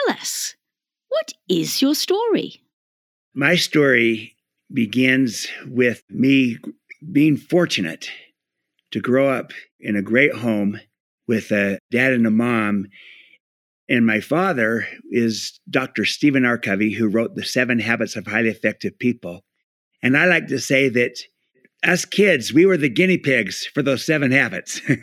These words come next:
Speaker 2: <laughs> He first tested it on us and made sure it worked. And so I kind of grew up getting a, a preview of the seven habits.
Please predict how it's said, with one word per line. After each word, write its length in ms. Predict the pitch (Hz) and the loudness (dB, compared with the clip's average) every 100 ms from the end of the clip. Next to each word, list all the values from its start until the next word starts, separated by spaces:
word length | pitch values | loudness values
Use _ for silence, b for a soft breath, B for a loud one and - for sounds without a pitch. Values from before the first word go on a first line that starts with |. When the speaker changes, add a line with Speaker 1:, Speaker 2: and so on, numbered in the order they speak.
| 127 | -2
Speaker 2:
<laughs> 340 | 117 - - - | -4 -10 -4 2
He 100 | 147 | 4
first 480 | - 190 196 - - | 4 2 2 0 0
tested 340 | 196 208 175 | 0 2 0
it 240 | 170 170 | 2 0
on 200 | - 147 | -2 -2
us 480 | 143 143 110 - - - _ _ - | 0 -2 -6 -10 -14 -18 _ _ 0
and 240 | 147 139 | 2 4
made 220 | 143 156 | 4 4
sure 220 | 147 156 147 | 2 2 2
it 120 | 139 | 2
worked. 440 | 156 135 113 - - _ _ _ - | 2 2 -2 -16 -20 _ _ _ 0
And 220 | 139 135 | 0 2
so 400 | 147 143 139 107 b b b b - | 0 2 2 0 b b b b -2
I 120 | 165 | 0
kind 200 | 185 180 | 2 2
of 240 | 147 113 - _ - | 2 -2 -12 _ -6
grew 360 | 127 165 175 | 2 4 4
up 260 | 160 143 - | 2 -2 0
getting 300 | 156 156 151 | 2 4 4
a, 280 | 127 113 98 b b b b - | 2 0 -4 b b b b -6
a 80 | |
preview 760 | 123 - - 277 202 135 110 98 - _ - | -4 -2 2 4 4 2 0 -4 -12 _ -4
of 200 | 135 127 | -2 -2
the 80 | 123 | -2
seven 320 | 156 147 131 | 0 0 0
habits. 720 | 123 135 113 104 - - - | 0 0 0 -4 -6 -14 -16